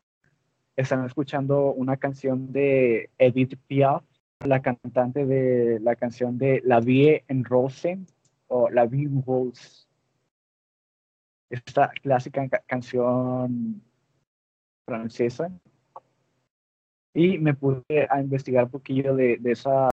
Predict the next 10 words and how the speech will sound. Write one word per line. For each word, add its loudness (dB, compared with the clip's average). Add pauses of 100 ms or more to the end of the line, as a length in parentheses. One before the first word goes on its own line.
cantante. -2 (380)
Encontré 2
una -2
canción -4
ahí 0
medio, 2
medio 4
rarilla, -2
o 0
bueno, -4